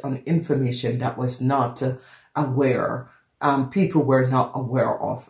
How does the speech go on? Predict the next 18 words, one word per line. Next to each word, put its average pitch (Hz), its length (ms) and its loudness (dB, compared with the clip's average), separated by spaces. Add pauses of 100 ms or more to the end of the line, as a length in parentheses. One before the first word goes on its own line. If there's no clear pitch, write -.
And 135 240 -6 (280)
this 160 320 4
is 147 220 -2
going 123 220 0
to - 100 -12
be 123 120 -6
powerful. - 840 -8 (920)
Then 190 460 12
when 226 220 6
we 247 120 4
look 196 200 6
at 190 160 4
Archangel 160 500 4
Raziel, 160 680 8
the 143 120 0
intuition, 170 720 2
intuition, 156 640 2
intuition, 165 800 2